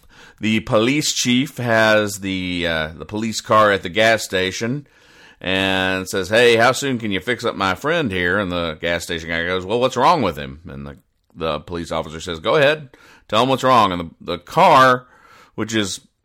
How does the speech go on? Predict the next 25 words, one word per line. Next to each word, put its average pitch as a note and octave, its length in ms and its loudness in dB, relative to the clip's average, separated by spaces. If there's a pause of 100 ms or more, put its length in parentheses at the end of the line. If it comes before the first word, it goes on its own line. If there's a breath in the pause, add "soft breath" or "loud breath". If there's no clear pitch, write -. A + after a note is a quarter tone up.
(160)
<laughs> A2+ 60 -12 (640 loud breath)
which A#2+ 260 -2
is A2+ 220 0 (440 loud breath)
a A2 240 2 (140)
very E3+ 440 2
tiny C3 1000 0 (480 loud breath)
little A#2 500 2
convertible A#2 720 0
looking G#2+ 340 -2
car F#2 720 4
with F2 420 -6
one G2+ 160 -6
of G2+ 80 0
those F2+ 380 0 (360)
exaggerated F#2+ 920 0 (420)
radiators G2 840 0
up F2 240 -4
front F#2 320 -2
that E2+ 100 -6
has F2+ 260 -2
P G#2+ 260 -6
D F2 200 -4
on D2 220 -6
it. - 180 -12 (380 loud breath)
And E2+ 260 -6